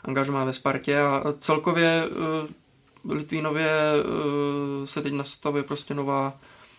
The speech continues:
nová jakoby možná éra, řekněme, bude tam, eh, jsou tam posily Martin Látal a Patrik Zdráhal, kteří by měli být takový jako ti tahoví,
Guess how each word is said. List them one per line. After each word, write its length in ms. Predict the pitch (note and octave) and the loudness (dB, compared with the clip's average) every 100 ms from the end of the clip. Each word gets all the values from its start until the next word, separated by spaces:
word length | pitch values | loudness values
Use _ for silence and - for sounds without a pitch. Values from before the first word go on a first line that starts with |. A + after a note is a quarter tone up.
| - _ _ _ - - | -20 _ _ _ -16 -8
nová 280 | C#3 C#3 C#3 | 0 2 2
jakoby 320 | C3+ C#3 D3 | 0 -2 -2
možná 320 | D3 E3 D3+ | 0 6 6
éra, 320 | D3 D3 D3+ | 8 6 6
řekněme, 460 | D3+ D3 D3+ D3 C#3+ | 4 -2 -2 0 0
bude 220 | C#3 C#3 | 2 0
tam, 340 | C#3+ C3+ C3+ | 0 -2 0
eh, 440 | C3+ C3+ C3+ C3 C3 | 0 0 0 0 -2
jsou 140 | - | -2
tam 100 | C#3 | -2
posily 320 | C3+ - C#3 | -2 -2 0
Martin 320 | C3+ C#3 C#3 C#3+ | 0 -2 -2 0
Látal 420 | C#3 C3+ C#3+ C#3 | 0 0 0 0
a 40 | |
Patrik 320 | C3 C3+ C#3+ | -2 -4 -4
Zdráhal, 380 | C#3 C#3 C#3 C#3 | -2 0 -2 -2
kteří 200 | C3+ C#3 | -6 -6
by 100 | C#3 | -4
měli 160 | C3+ C3+ | -4 -2
být 300 | C#3 C#3 C3+ | -2 -4 -6
takový 260 | C#3 C#3 | -8 -8
jako 120 | C#3 D3 | -6 -6
ti 140 | D3 | -4
tahoví, 580 | - C#3 C#3+ C#3 C3+ | -2 0 -2 -2 -2